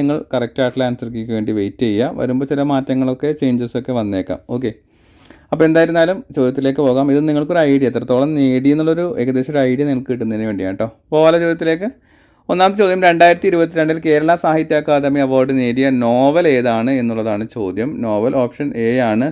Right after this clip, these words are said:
സമ്പർക്ക ക്രാന്തി എന്ന് പറയുന്നത്. ഷിനിലാൽ എന്ന എഴുത്തുകാരൻ്റെ നോവലാണത്. ഇദ്ദേഹത്തെക്കുറിച്ച് കഴിഞ്ഞ പ്രാവശ്യവും ചോദ്യം ഉണ്ടായിരുന്നു. Then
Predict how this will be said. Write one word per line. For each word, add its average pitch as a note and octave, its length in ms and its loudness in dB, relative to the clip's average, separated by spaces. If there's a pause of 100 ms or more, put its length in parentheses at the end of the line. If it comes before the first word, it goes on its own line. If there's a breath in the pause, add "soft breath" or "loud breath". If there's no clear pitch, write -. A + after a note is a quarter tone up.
സമ്പർക്ക A#2 500 -4
ക്രാന്തി A#2 380 -2
എന്ന് G#2+ 180 -2
പറയുന്നത്. F#2+ 440 -2 (160)
ഷിനിലാൽ A#2+ 560 2 (260)
എന്ന A2+ 200 -4
എഴുത്തുകാരൻ്റെ G#2+ 640 -2 (540 soft breath)
നോവലാണത്. G2 680 2 (1000)
ഇദ്ദേഹത്തെക്കുറിച്ച് C3 600 0
കഴിഞ്ഞ C3 240 2
പ്രാവശ്യവും C3+ 360 -2 (140)
ചോദ്യം B2+ 340 -2
ഉണ്ടായിരുന്നു. G2+ 500 0 (1000 soft breath)
Then E3 180 4